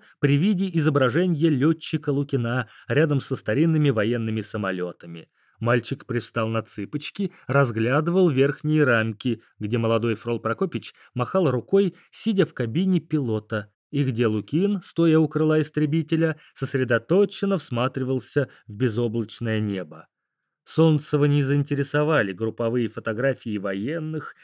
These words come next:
как и те снимки, на которых будущему генерал-майору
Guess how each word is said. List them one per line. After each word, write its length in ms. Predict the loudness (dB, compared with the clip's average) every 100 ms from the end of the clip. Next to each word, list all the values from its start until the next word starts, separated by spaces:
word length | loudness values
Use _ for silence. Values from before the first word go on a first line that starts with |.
| -4
как 180 | 0 2
и 60 | 2
те 160 | 0
снимки, 580 | -2 0 0 0 -2 -4 -4 -4
на 100 | -2
которых 440 | 2 4 4 2
будущему 600 | -2 -2 -2 -2 0 0
генерал-майору 960 | 2 2 4 2 2 0 2 2 2